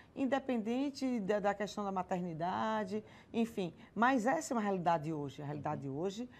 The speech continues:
Speaker 1: é que essa mulher, quando chega em casa, tem os filhos, tem a casa, enfim, é uma tripla jornada. E essa tripla jornada, ela é sentida nesse profissional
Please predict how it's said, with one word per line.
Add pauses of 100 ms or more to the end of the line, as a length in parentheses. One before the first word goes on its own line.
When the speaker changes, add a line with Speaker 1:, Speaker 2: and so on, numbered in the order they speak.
(140)
Speaker 1:
é
que
essa
mulher,
quando
chega
em
casa,
tem
os
filhos, (240)
tem
a
casa, (240)
enfim, (220)
é
uma
tripla
jornada.
E
essa
tripla
jornada, (260)
ela
é
sentida
nesse
profissional